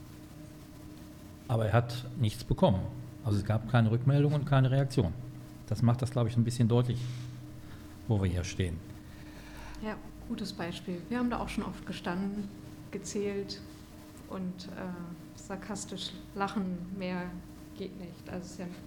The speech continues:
Speaker 2: viel genutztes Beispiel für eine wirklich grottige Situation.
Speaker 1: Ja. Wäre denn eine Verbindung vom Buhr nach Gelsenkirchen möglich?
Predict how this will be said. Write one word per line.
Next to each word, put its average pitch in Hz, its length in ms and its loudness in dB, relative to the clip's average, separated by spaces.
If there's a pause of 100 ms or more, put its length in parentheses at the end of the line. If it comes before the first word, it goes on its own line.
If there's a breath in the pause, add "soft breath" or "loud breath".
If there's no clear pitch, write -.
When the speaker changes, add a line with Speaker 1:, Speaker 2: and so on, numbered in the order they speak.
(640 loud breath)
Speaker 2:
viel 277 180 8
genutztes 240 500 6
Beispiel 226 1000 6
für 220 160 -4
eine 190 240 0
wirklich 202 320 0 (520)
grottige 185 380 -2
Situation. 170 640 -6 (880)
Speaker 1:
Ja. 95 160 2 (760 loud breath)
Wäre 135 260 8
denn 139 180 12
eine 127 360 12 (400)
Verbindung 131 460 10
vom 113 240 8
Buhr 131 260 8
nach 127 160 4
Gelsenkirchen 143 920 6
möglich? 160 580 6